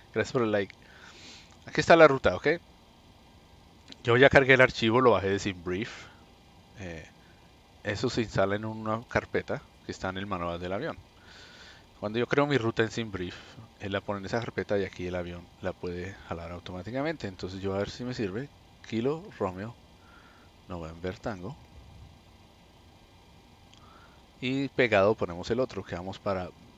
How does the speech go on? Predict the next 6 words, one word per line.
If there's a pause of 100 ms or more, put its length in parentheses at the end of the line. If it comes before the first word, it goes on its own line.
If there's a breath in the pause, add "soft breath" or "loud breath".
(140)
Boise, (340)
en
Oregon. (840 loud breath)
Entonces,
Kilo, (2250)
Bravo,